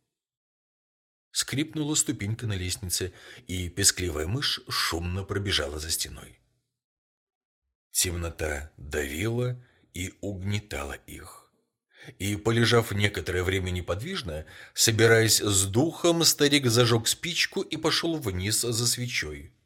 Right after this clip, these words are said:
Внизу лестницы спичка погасла. Он остановился, чтобы зажечь другую,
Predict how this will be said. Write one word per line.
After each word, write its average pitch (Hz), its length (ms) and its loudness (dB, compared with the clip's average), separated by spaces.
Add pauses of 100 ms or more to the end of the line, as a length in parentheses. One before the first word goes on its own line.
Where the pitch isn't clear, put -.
(1300)
Внизу 80 460 -4
лестницы 123 560 -6
спичка - 420 -4
погасла. - 680 -6 (880)
Он 104 360 2
остановился, 110 800 0
чтобы 82 360 -4
зажечь 85 420 0
другую, 104 640 -6